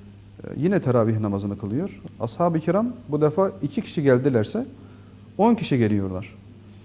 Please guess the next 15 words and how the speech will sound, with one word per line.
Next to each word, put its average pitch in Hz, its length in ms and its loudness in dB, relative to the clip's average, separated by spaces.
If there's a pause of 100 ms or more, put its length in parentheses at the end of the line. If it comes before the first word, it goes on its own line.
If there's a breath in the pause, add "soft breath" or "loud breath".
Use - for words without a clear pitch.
Şimdi 123 220 0
herkes 170 380 4
birbirine 151 320 2
haber 120 320 4
veriyor 101 280 0
bu 107 80 -4
meseleyi. 104 460 -4 (1600 loud breath)
İlerleyen 143 440 6
zamanlarda 185 580 4
Hazreti 185 240 2
Peygamber 175 480 2
bakıyor 185 240 2
ki 190 120 -4
mescit 151 360 -2
doldu. 110 300 0